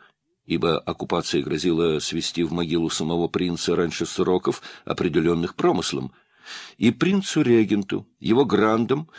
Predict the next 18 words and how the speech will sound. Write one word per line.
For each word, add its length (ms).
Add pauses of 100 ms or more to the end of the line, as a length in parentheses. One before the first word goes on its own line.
иезуитам 880
и 100
отцам-инквизиторам, 1500 (260)
священный 640
трибунал 460
еще 240
дышал, 440 (400)
ничего 460
иного 240
не 120
оставалось, 600
как 220
искать 340
защиты 560
у 100
той 240
самой 300
страны, 480